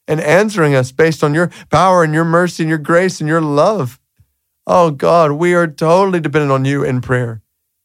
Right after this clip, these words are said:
Totally dependent on you. So God, make us a prayerful people. God, help us not to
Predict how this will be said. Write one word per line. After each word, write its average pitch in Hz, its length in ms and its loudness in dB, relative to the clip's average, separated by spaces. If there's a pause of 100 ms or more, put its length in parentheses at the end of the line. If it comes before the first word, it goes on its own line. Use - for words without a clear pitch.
(420)
Totally 180 760 -2 (240)
dependent 147 580 -2
on 139 280 0
you. 131 220 -2
So 143 160 -6
God, 160 240 2
make 180 200 2
us 175 120 -2
a 180 60 0
prayerful 160 480 0
people. 143 360 -4
God, 139 180 2
help 170 200 2
us - 120 -8
not 160 260 0
to 120 140 0